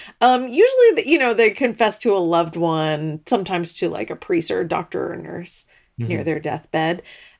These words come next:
Speaker 1: As we learned during, uh, the episode Famous Last Words, sometimes people confess to whoever they can.
Speaker 2: Yeah.
Speaker 1: Whoever's nearby, whoever,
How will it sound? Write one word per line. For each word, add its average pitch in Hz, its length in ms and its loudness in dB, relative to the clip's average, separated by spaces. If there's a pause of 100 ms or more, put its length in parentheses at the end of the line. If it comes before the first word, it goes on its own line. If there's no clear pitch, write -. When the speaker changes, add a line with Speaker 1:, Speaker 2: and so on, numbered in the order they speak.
Speaker 1:
As 185 180 4
we 185 140 6
learned 185 320 -2
during, 175 560 -2 (220)
uh, 170 340 4 (180)
the 175 220 -2
episode 160 400 -4
Famous 156 320 -6
Last 143 240 -8
Words, 165 340 -4
sometimes 160 520 -6
people 190 320 -14
confess 175 480 -10
to - 180 -12
whoever 190 340 -6
they 190 140 -6
can. 220 480 -16 (500)
Speaker 2:
Yeah. 123 220 -2
Speaker 1:
Whoever's 175 380 -2
nearby, 185 640 -6
whoever, 170 340 0